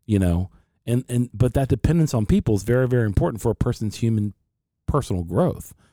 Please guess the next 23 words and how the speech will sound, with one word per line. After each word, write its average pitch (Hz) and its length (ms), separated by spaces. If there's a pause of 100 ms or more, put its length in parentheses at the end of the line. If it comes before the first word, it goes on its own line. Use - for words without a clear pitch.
(240)
Like, 110 140
you 139 100
have 139 200
to 180 100
fail 104 280
and 120 80
you 117 80
have 101 140
to - 80
succeed 127 460
with 139 180
people 85 460 (240)
in 117 100
order 113 140
to 101 80
gain 90 240
trust. - 480 (520)
Like, 131 240
i-, 143 140
if 165 220
you, 160 120 (300)
for - 160
example, 104 380